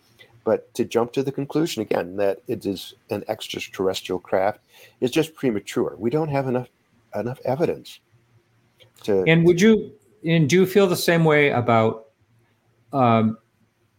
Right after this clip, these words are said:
Speaker 2: the same way about, say, not just alien, but there's other alternatives to that, which
Speaker 1: Right.
Speaker 2: would be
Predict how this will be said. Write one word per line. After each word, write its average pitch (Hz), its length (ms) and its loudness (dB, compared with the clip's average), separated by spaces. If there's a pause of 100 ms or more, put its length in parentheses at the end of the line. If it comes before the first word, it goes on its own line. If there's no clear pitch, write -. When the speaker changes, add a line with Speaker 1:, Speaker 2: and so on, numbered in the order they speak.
(120)
Speaker 2:
the - 80 -12
same 196 260 2
way 180 140 6
about, 151 540 4 (520)
say, 131 640 2 (1120)
not 156 260 2
just 156 240 2
alien, 113 440 4 (220)
but 123 240 0
there's 131 280 2 (100)
other 131 480 2 (360)
alternatives 117 760 0
to - 260 0
that, 107 400 0 (280)
which 117 160 4
Speaker 1:
Right. 113 100 2
Speaker 2:
would 120 160 0
be 117 420 2